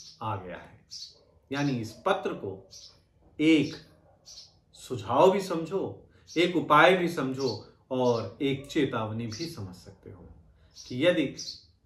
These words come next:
तुम सीता जी को वापस करके भगवान श्री रामचंद्र जी की शरण में आ जाते हो तब तो ठीक है, नहीं तो तुम्हारा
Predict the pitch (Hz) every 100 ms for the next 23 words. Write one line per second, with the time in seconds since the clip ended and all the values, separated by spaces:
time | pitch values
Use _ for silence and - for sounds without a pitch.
0 | _ 127 120 190 190 165 139 131 120 -
1 | 175 - 139 131 120 117 131 127 165 160
2 | 131 123 123 113 113 107 107 - 139 127
3 | 107 95 127 147 - 123 95 90 - _
4 | _ - - 165 160 - 98 - 185 240
5 | - 98 - - _ - - - 135 170
6 | 208 - 139 120 113 - - _ - 147
7 | 143 -